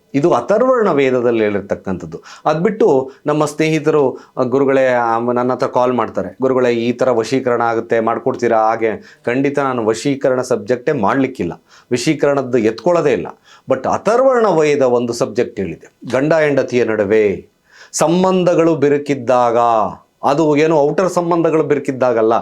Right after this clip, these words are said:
ಒಳಗಡೆ ಸಂಬಂಧಗಳು ಬಿರುಕಿದ್ದಾಗ ಈ ವಶೀಕರಣ ಯಂತ್ರಗಳು, ವಶೀಕರಣ ಮಂತ್ರಗಳು ಸಹಾಯವನ್ನ ಮಾಡುತ್ತೆ. ಅದ್ಬಿಟ್ಟು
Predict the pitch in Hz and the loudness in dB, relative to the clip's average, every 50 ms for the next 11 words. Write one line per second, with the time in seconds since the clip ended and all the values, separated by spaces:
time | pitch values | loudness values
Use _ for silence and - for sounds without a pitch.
0 | - - - - - - - 135 151 185 220 240 240 226 - - 180 170 170 165 | -2 -8 -16 -20 -18 -6 -2 0 2 4 4 2 2 2 0 0 -2 -2 -2 -2
1 | 156 147 147 139 131 131 117 110 123 117 120 - - 104 92 92 98 104 135 180 | -2 -2 -2 0 0 -2 0 0 -2 -4 -2 -4 -6 -4 -2 0 0 0 2 2
2 | 220 185 127 107 - - - - _ _ 123 117 113 104 107 110 107 - 131 123 | 2 2 0 -2 -4 -8 -16 -20 _ _ -2 0 2 2 2 0 0 -2 -2 -4
3 | 117 - 120 107 104 104 98 95 107 117 143 147 143 147 135 117 120 123 135 143 | -2 0 0 0 0 0 0 0 0 0 -2 -2 -2 -2 0 2 2 2 2 0
4 | 143 - - - 104 - - - 120 113 - 113 107 104 107 98 98 107 147 196 | -2 -6 -4 -4 -4 -4 -2 -2 -4 -2 0 0 0 0 0 -2 -2 -2 0 0
5 | 233 233 233 220 170 135 127 120 - - 107 92 - - 95 95 95 92 85 87 | 0 0 0 0 2 2 0 0 -2 -4 -6 -6 -4 -4 -2 -2 -2 -2 -4 -6
6 | 85 90 110 123 104 87 82 82 - _ - - - _ _ _ _ - 101 95 | -6 -6 -6 -4 -4 -4 -4 -8 -14 _ -20 -20 -20 _ _ _ _ -6 -4 -2
7 | 95 120 117 120 - 135 104 - | -2 -4 -2 0 2 2 2 0